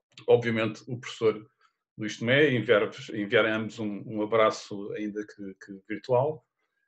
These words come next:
e também saudar os estimados colegas de painel e todos os que estão, eh, a assistir a esta, esta nossa sessão. Eh, antes de começar a partilhar algumas reflexões, eu queria fazer uma, enfim, uma pequena confidência.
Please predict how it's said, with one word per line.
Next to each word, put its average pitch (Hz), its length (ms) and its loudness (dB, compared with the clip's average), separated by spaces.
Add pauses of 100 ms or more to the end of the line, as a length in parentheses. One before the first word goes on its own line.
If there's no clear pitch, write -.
(280)
e 139 200 -2
também 143 280 4
saudar 131 320 4
os 131 60 -4
estimados 123 640 0
colegas 117 420 2
de - 60 -20
painel 123 480 2
e 120 100 -8
todos 113 300 -4
os 107 100 -10
que - 60 -12
estão, 110 520 -4
eh, 98 380 -6
a - 20 -2
assistir 104 380 -6
a 104 60 2
esta, 101 440 -4
esta 104 480 -2
nossa 107 520 -4
sessão. - 520 -10 (720)
Eh, 131 300 4
antes 170 280 0
de - 60 -16
começar 123 560 2
a 110 400 0
partilhar 123 300 0
algumas 120 260 0
reflexões, 131 720 0
eu 127 120 0
queria 127 380 0 (480)
fazer 113 240 -2
uma, 117 180 -2 (260)
enfim, - 140 -12
uma 107 100 -4
pequena 117 240 -4
confidência. 135 800 -2